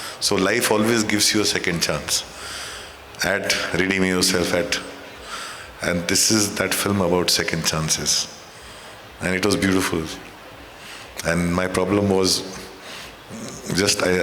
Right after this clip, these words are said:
I spoke to Sujay, I said, "How good an actor are you?"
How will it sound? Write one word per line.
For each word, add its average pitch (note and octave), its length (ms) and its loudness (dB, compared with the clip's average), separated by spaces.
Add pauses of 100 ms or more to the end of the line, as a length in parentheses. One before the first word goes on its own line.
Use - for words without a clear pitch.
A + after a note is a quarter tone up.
(140)
I - 40 2
spoke G2+ 340 2
to G#2+ 60 4
Sujay, F2 300 4
I F2 40 4
said, E2+ 200 2 (500)
"How G2 200 2
good G2 180 6
an F#2 120 6
actor E2 340 0
are D#2+ 80 4
you?" D#2 160 -2